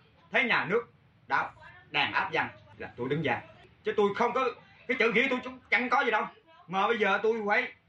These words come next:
cái đầu óc thôi. Chứ ngồi ra tôi chẳng có một cái gì hết. Hả? Nhà tôi cũng nghèo khổ. Ngày nào tiền góp tới đòi tới chữ.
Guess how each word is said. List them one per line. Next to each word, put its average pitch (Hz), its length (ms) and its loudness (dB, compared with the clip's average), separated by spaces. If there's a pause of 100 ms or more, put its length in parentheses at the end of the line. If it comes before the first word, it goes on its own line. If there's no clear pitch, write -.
(120)
cái 240 100 0
đầu 208 120 2
óc 269 260 0
thôi. 208 140 2 (380)
Chứ 226 120 0
ngồi 165 180 2
ra - 180 0
tôi 180 160 0
chẳng 214 200 0
có 247 140 2
một 196 120 -4
cái 185 120 -6
gì 135 180 -8
hết. 175 80 -6 (380)
Hả? 170 200 -6 (280)
Nhà 180 300 0
tôi 196 100 -4
cũng 202 100 -6
nghèo 160 220 2
khổ. - 200 0 (340)
Ngày 208 260 0
nào 165 220 0
tiền 156 140 -2
góp 214 120 -2 (200)
tới 226 100 0 (140)
đòi 131 160 0
tới - 100 -6
chữ. 120 120 -8